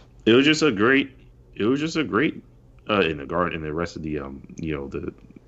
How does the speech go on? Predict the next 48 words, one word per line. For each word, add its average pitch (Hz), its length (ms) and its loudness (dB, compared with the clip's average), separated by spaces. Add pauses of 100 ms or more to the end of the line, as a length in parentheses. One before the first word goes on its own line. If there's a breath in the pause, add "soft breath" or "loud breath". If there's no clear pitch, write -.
(320)
the, 78 180 -2
uh, - 240 -6 (640)
people 85 340 4
on, 78 240 2
in, 87 180 2
on 87 200 6
Nowhere. 87 320 6
It - 80 6
was 143 100 8
just 185 140 4
a 143 60 4
great 156 220 4
sequence. - 400 -4 (640)
Overall, 131 540 4
it 113 40 6
was 107 80 4
just 104 180 -4
a 101 80 2
great, 104 260 2
great 98 260 2
action 87 320 -2
sequence. 87 520 -10 (880)
Um, 82 580 2 (680)
I 107 100 2
think 131 200 0
I 110 120 2
agree 113 220 -2
with 110 80 0
you, 120 100 -2
E 113 160 -6
J. 117 180 -2
You 104 240 -4
can 92 160 -4
make 135 160 -2
the 95 80 -2
case 110 240 0
it 107 40 2
was 95 120 2
probably, 101 400 0
maybe, 98 360 0
maybe 104 340 2
been 104 120 4
a 80 120 0
little, 110 400 4
a 90 80 6
little 139 240 6
bit 147 160 4
long, 143 360 2